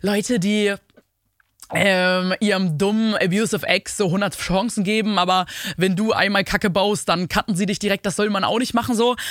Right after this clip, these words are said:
Aber, ähm, wenn so ständig dieselben Muster passieren, wenn so ständig so, die Leute, äh, gönnen dir nicht, die Leute geben dir scheiß Ratschläge irgendwie, die Leute, ähm,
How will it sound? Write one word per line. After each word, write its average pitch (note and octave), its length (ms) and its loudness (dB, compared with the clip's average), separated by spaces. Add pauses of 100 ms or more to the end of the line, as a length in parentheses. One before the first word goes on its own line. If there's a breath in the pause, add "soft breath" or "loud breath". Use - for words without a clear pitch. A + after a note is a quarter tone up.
(220 loud breath)
Aber, G3 580 6
ähm, F#3 760 4 (340 loud breath)
wenn G#3 280 2
so F#3+ 180 0
ständig A#3+ 500 0
dieselben G3 320 0
Muster G3 260 -2
passieren, D3+ 560 -2 (280 loud breath)
wenn G#3 120 2
so G#3 120 0
ständig C4 400 0
so, A3+ 320 2 (260)
die F#3+ 200 0
Leute, G3 640 2
äh, F3+ 340 2 (220)
gönnen G#3+ 260 2
dir D#3 160 0
nicht, D#3+ 480 -2 (540 loud breath)
die G3 100 4
Leute G#3+ 380 0
geben G#3+ 200 2
dir G#3 280 2
scheiß G#3 420 -2
Ratschläge E3+ 1040 0
irgendwie, F#3+ 560 0 (400 loud breath)
die G#3+ 80 4
Leute, A3+ 920 2
ähm, G3+ 880 2